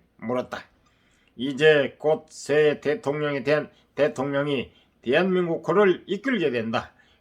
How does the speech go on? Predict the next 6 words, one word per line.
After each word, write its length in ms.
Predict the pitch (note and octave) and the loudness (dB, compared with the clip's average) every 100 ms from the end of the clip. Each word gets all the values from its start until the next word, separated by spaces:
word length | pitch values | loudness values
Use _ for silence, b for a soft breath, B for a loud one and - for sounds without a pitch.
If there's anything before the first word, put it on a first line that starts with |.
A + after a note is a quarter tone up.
| _ | _
거의 400 | B2 E3+ F3 B2 | 2 6 6 4
모든 760 | F2 A2+ E3 G3+ G#3+ G#3 F3 | -6 -2 0 2 2 -2 -2
최고 560 | - - F3+ F#3 E3 - | -6 -2 2 2 0 -2
권력자가 800 | D3 D#3 D3 - D3+ D3 C3+ - | -4 -2 -4 -2 0 2 2 0
놓쳤던 560 | C#3 - C#3 - C3 B2+ | -6 -4 -6 -4 -6 -2
점이 380 | C#3+ A#3+ G#3+ | 0 0 -4